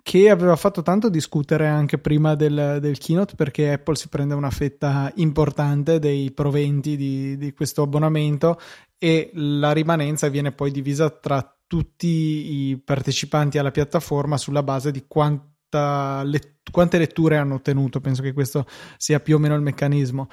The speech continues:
Ci sono più di duecento riviste, almeno negli Stati Uniti, appunto,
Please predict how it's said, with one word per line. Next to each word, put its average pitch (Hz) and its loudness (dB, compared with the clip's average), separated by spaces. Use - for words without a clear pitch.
Ci - -6
sono 151 0
più 175 -2
di 208 4
duecento 147 2
riviste, 160 -2
almeno 135 -2
negli 135 -6
Stati 139 -6
Uniti, 143 -2
appunto, 143 0